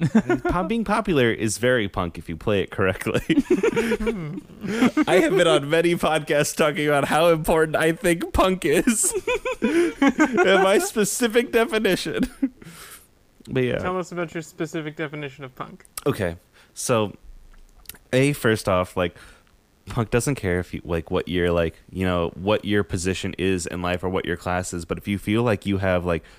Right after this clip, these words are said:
Speaker 1: nowhere to go and you feel like you don't have anyone to talk to, no matter what, at that point, you can become a, you can identify as punk.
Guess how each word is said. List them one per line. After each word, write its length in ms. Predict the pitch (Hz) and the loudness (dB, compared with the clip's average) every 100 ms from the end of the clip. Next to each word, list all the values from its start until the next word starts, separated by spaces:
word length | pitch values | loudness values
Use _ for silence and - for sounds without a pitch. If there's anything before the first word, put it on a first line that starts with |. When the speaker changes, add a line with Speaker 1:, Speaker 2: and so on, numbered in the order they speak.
| _ - | _ -2
Speaker 1:
nowhere 340 | 92 101 104 | 2 4 2
to 160 | 98 98 | 2 -2
go 360 | 85 82 98 | 0 0 0
and 80 | 101 | -2
you 60 | 80 | -4
feel 180 | 95 92 | -2 0
like 160 | 92 | 0
you 100 | 95 | -2
don't 160 | 87 87 | -4 -2
have 140 | 98 - | -4 -4
anyone 320 | 92 90 87 | -4 -2 -2
to 80 | 87 | -4
talk 320 | - 85 - | -2 -2 0
to, 220 | 117 113 - - - | 0 0 -2 -18 -6
no 160 | 92 92 | -2 0
matter 300 | 98 107 120 | 0 0 2
what, 260 | 98 104 | 2 0
at 140 | 98 - | -2 0
that 240 | 95 - | -2 0
point, 300 | - 107 - | -2 -2 0
you 120 | 92 | -2
can 140 | 95 101 | 0 0
become 320 | 98 - 87 | 0 -2 -4
a, 80 | 85 - | -4 -6
you 240 | 107 113 - | 2 2 2
can 220 | - 110 98 | -2 -2 0
identify 540 | 98 92 87 90 87 82 | -2 -2 -4 -4 -2 0
as 160 | 85 | -2
punk. 320 | - 92 69 | -2 -6 -6